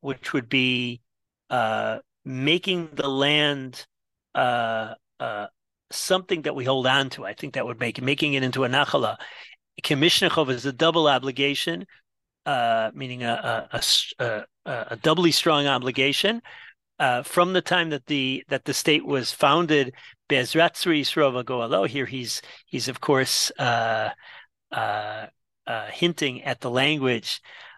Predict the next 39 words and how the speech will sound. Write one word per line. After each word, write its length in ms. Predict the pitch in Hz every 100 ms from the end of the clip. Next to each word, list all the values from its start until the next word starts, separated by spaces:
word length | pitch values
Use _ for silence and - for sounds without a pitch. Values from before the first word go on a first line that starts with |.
| _ 131
uh, 300 | 120 110 110
the 180 | 131
Rock 260 | 120 143 -
of 140 | 135
Israel, 320 | 151 135 143 120
the 100 | 120
language 420 | 123 131 127 -
of 140 | 113
the, 400 | 117 117 113 - -
uh, 140 | 117 110
Israeli 420 | 127 147 131 131
Declaration 640 | 131 127 139 123 - - 127
of 100 | 117
Independence, 720 | 113 - 180 175 156 - - - - - _
a-, 180 | 131 131
as 160 | 127 -
well 240 | 139 139
as 180 | 131 -
the 200 | 135 117
Tefillah 360 | - 143 135 127
L'Mishalom 500 | 120 - 135 127 123
Madi-, 320 | 117 123 135
Amadina, 500 | 123 120 151 165 165
the 80 | 127
prayer 320 | - 135 131
for 160 | 120 127
the, 260 | 113 110 -
for 140 | -
the 80 | 120
state 240 | - 123
of 100 | 110
Israel 380 | 160 165 160 147
and, 140 | 110 -
and 140 | -
its 160 | 110 -
Redeemer, 340 | 117 165 185
Hashem 320 | 170 - 180 165
Tzvakot 440 | - 139 160 147
Shemo. 420 | - 135 156 131